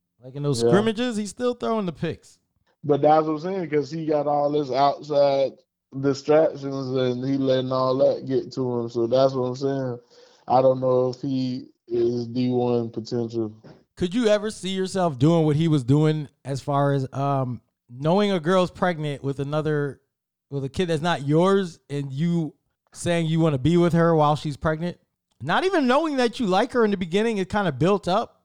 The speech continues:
Speaker 1: So it's not like they had a, a relationship. Do you think you could ever do that? Like, you would fall
Speaker 2: Uh,
Speaker 1: or fall for somebody like that? Or do you think he's, like,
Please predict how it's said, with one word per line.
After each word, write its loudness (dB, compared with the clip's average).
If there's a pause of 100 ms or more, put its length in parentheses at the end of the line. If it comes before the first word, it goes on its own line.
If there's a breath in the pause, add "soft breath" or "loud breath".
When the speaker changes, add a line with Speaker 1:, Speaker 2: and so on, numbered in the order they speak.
Speaker 1:
So -6
it's -2
not -2
like -4
they -2
had 0
a, -4 (120)
a -2
relationship. -6 (400)
Do -10
you -6
think -4
you -4
could 0
ever 0
do 2
that? 0
Like, -6 (540)
you -2
would 4
fall 6
Speaker 2:
Uh, -2
Speaker 1:
or 4
fall 2
for -4
somebody 2
like -2
that? -6 (300)
Or 0
do 0
you 2
think -2
he's, -4
like, -2